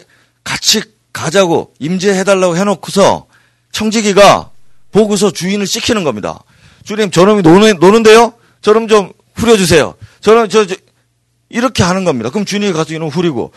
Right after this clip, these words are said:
저놈 또 뭐라 하고, 이거 달래주고, 자, 이렇게 하라고 시키는 거랑 똑같다 이겁니다. 그러면, 자, 이게 청지기들 잘 들으세요. 잘 들으세요.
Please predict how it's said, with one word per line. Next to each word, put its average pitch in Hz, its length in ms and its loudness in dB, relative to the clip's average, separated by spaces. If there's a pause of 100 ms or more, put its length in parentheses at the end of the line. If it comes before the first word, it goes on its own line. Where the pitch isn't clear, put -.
(100)
저놈 185 240 -4
또 175 100 -6
뭐라 160 260 -2
하고, 117 300 -4 (160)
이거 180 160 -2
달래주고, 160 640 -2 (200)
자, 170 100 -2
이렇게 240 320 -2
하라고 233 380 2
시키는 277 400 -2
거랑 233 160 -2
똑같다 262 380 0
이겁니다. 151 340 0
그러면, 208 280 -4 (320)
자, 107 160 -4
이게 170 380 -2
청지기들 214 560 -6
잘 - 260 -10
들으세요. 117 460 -6
잘 85 220 -16
들으세요. 80 300 -14